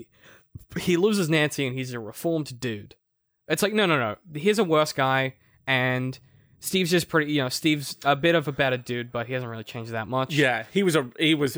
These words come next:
Speaker 2: like, big piece of shit in that first season,
Speaker 1: Oh,
Speaker 2: huh?
Speaker 1: big piece of shit.
Speaker 2: Yeah. Although kind, not real, kind,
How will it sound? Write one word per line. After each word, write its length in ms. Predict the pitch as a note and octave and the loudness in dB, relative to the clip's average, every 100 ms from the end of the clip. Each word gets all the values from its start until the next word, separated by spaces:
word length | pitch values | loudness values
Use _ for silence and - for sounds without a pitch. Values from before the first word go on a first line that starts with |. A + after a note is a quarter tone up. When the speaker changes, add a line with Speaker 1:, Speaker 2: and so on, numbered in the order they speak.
| - | -6
Speaker 2:
like, 460 | C#3+ B2 A#2+ _ - _ _ _ _ _ _ _ _ _ | 0 0 0 _ -20 _ _ _ _ _ _ _ _ _
big 160 | E3 C3+ | -2 0
piece 180 | C3+ A#2 | -4 -8
of 40 | A#2 | -10
shit 280 | - A#2 | -8 -8
in 60 | - | -8
that 160 | G#2+ G#2+ | -12 -6
first 260 | A#2+ A2 | -6 -6
season, 260 | - D#2+ C#3+ | -8 -4 0
Speaker 1:
Oh, 140 | D3+ C#3+ | 2 2
Speaker 2:
huh? 60 | |
Speaker 1:
big 140 | D3 C3+ | 0 -2
piece 200 | C3 B2+ | -6 -8
of 60 | |
shit. 220 | - A2+ | -10 -8
Speaker 2:
Yeah. 180 | C3 D2+ - _ _ - | -6 -6 -10 _ _ -2
Although 200 | C4 B3+ | 0 0
kind, 340 | - A3+ G3 | 2 0 2
not 200 | G#3+ G3+ | 0 2
real, 180 | F#3+ G3+ - | 2 0 -2
kind, 300 | - D4+ - | 0 0 0